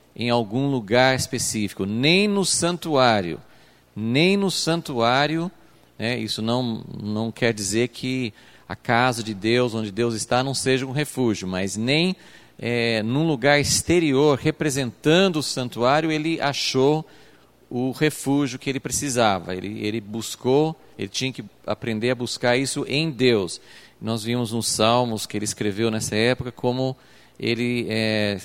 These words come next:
buscou isso em Deus, Deus estava ensinando para ele aonde é o verdadeiro refúgio, e principalmente entre os filisteus, não era o lugar onde ele iria se,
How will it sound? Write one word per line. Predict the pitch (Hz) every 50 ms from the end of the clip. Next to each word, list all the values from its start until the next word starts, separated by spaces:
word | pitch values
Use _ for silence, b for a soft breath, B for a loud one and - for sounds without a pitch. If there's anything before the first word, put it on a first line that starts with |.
| -
buscou | - 101 104 110 107 - - - - 123 131 135 123
isso | 117 113 - - 113
em | 104 101
Deus, | 92 110 117 120 113 107
Deus | 113 113 -
estava | - 123 120 117 120
ensinando | 120 117 - - 117 110 104 107 123 131 139 139 123 104 104
para | - 110 107 107
ele | 110 117 117
aonde | 117 117 123 135 147 151 147 123 107 110 117 117
é | 123 127 131 131 B B B B B B B
o | - 101
verdadeiro | 98 90 110 131 135 120 120 104 110 123 131 135
refúgio, | 120 - 139 123 - - - 139 139 139 131 110 92 95
e | 90
principalmente | - - 139 156 147 - - 143 123 107 107 113 123 135 135 - - 165 175 185 b b b b b b b b - _
entre | - 117 123 123 113 - 123 117 117
os | 127 127 - -
filisteus, | - 135 135 151 147 - - - 127 127 131 139 156 170 170 - - - - b b b b b b _ -
não | 110 120 131 135 123 113
era | 113 113 117 123 123
o |
lugar | 120 123 139 120 107 113 113 113 120 123 131 139 139 - - - - _ _ - - _
onde | - 107 117 120 113 107 113
ele | 110 110 110 110
iria | 113 110 104 107 113 117 120 120
se, | - - - 110 110 110 110 110 110 107